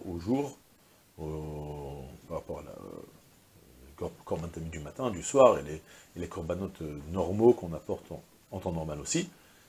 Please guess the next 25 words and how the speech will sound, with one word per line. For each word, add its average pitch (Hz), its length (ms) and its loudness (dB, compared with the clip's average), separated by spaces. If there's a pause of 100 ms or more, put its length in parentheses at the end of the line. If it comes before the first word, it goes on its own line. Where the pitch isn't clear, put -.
(140)
eh 95 60 0
bien, 131 460 8
ils 104 160 2
étaient 120 200 6
spécifiques 139 520 2
à 113 120 10
la 101 200 6
famille 98 420 -4 (520)
qui 104 60 -4
était 110 200 0
de, 104 400 2 (180)
euh, 78 500 0 (100)
de, 78 540 -6 (100)
qui, 87 80 -10 (160)
qui - 80 -12
avait 80 140 -6
le, 85 200 -2
son - 180 -12
tour 123 240 4
de, 90 180 2
de, 85 160 0
d'être 82 380 -6 (200)
de 87 60 -8
service 92 520 -6 (840)
à, 64 580 -6